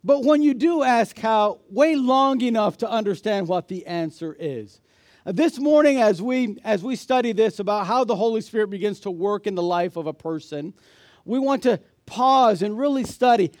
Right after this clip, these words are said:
how does this happen? Let's understand what, uh, the Bible teaches us on how the Holy Spirit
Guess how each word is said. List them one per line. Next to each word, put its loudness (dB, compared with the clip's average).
how 0
does -2
this -4
happen? -2
Let's -2
understand 0
what, 2
uh, 0
the -4
Bible 0
teaches -10
us -2
on -8
how -4
the -2
Holy -4
Spirit -2